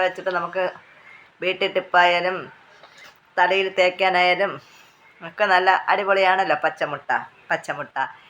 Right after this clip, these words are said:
ഇപ്പം ഞാൻ അവിച്ച മുട്ടയാണ് എടുത്തിട്ടുള്ള. അവിച്ച മുട്ടയുടെ മഞ്ഞക്കരു വെച്ചിട്ട്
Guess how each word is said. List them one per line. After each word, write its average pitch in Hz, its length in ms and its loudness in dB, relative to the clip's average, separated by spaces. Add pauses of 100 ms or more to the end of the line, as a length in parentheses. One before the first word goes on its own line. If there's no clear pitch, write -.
(360)
ഇപ്പം 196 220 -4
ഞാൻ 175 120 0 (300)
അവിച്ച 175 200 -4 (100)
മുട്ടയാണ് 156 360 0
എടുത്തിട്ടുള്ള. 156 400 -2 (220)
അവിച്ച 165 260 -6
മുട്ടയുടെ 151 400 -2
മഞ്ഞക്കരു 151 500 -4
വെച്ചിട്ട് 139 320 -6